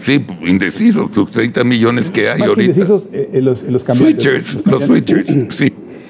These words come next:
Speaker 1: Ahorita hay como treinta millones que van a definir, según yo, esa elección. ¿Qué pasa con la personalidad de los dos candida-, de las dos candidatos? ¿Va, va a ser importantísima para el grupo de switchers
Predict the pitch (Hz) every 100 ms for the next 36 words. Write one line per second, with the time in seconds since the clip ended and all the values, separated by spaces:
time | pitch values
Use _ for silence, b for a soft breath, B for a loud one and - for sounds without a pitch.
0 | B - 127 143 131 165 120 143 - 127
1 | 123 131 127 127 131 117 104 - B B
2 | B - - - 120 120 127 147 151 120
3 | 113 117 131 117 117 110 107 - - -
4 | 110 101 92 127 120 - - B B B
5 | B B - - - 180 180 151 160 -
6 | - - - - - - - - - -
7 | - 123 117 107 113 95 107 110 113 117
8 | 127 117 104 95 117 - 107 95 90 -
9 | - 101 107 123 117 110 104 95 92 87
10 | 87 82 107 131 151 - 127 127 - 156
11 | 127 120 123 98 98 92 117 - 113 -
12 | - B B - - 110 117 113 131 107
13 | - 131 - 165 -